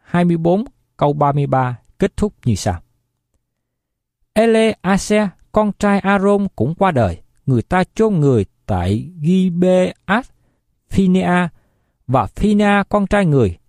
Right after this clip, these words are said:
đã được ban trong núi Ephraim. Aaron là thầy tế lễ đầu tiên đã chết. Elease là thầy tế lễ thứ hai. Và trong sách Giô-sê này,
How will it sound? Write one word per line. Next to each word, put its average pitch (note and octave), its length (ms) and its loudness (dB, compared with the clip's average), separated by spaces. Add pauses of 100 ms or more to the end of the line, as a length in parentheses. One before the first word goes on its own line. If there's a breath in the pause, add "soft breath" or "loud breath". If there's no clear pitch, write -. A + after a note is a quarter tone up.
(100)
đã A2+ 140 -4
được A2+ 300 -2
ban D#3 380 -2 (200)
trong D3+ 240 0
núi F3 300 0
Ephraim. A2 540 -4 (1400)
Aaron A#3 400 2
là E3 100 0
thầy B2+ 220 -2
tế G#3+ 140 -2
lễ D#3+ 160 2
đầu B2+ 280 0 (120)
tiên G#3 220 0
đã F#2 80 0
chết. A3 280 -4 (600)
Elease G#3+ 760 0
là C3+ 180 -2
thầy A#2 260 -2
tế F#3+ 120 -4
lễ A2+ 160 2
thứ G#3 160 -4
hai. F#3 260 0 (680)
Và B2 100 0
trong G#3 200 -2
sách C4+ 200 -2
Giô-sê A3 500 0
này, G#2 180 -2